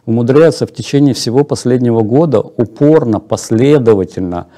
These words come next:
э, с какой-то, м, маниакальной настойчивостью делать все, чтобы взвинтить цены в Республике Молдовы. Э, ну, вот у нас, э, на канале выступал, э,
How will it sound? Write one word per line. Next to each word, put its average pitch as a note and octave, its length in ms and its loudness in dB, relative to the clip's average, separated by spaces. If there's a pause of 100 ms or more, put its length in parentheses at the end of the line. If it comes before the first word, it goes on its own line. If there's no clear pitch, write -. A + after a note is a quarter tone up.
(560)
э, F#2+ 260 -4
с - 80 -12
какой-то, C#3+ 600 0
м, G#2+ 320 0
маниакальной A#2+ 640 2
настойчивостью A#2 1080 -2 (260)
делать C#3 320 2
все, D#3 320 -4
чтобы B2 300 -4
взвинтить A2 540 -4
цены B2 300 -2
в G#2+ 60 -4
Республике G2+ 560 -4
Молдовы. F#2 480 -2 (580)
Э, G#1+ 360 -6 (380)
ну, D#3 100 -2
вот D3+ 120 -6
у D#3+ 40 2
нас, C3+ 340 0
э, B2 160 2
на A#2+ 120 -2
канале B2 400 0
выступал, G2 880 0
э, F#2 40 -12